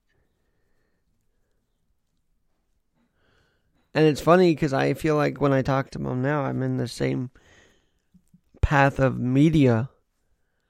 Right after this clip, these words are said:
as she is. And she can relay stories of her time in their late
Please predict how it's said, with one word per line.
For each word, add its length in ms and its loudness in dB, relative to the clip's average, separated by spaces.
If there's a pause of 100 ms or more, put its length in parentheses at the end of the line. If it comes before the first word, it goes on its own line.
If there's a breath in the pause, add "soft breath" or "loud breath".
(1080)
as 120 -4
she 380 4
is. 460 0 (1700)
And 200 0
she 140 -2
can 200 -2
relay 320 -2
stories 340 -4
of 120 -6
her 260 -2
time 500 -6
in 80 -8
their 200 -6
late 340 -10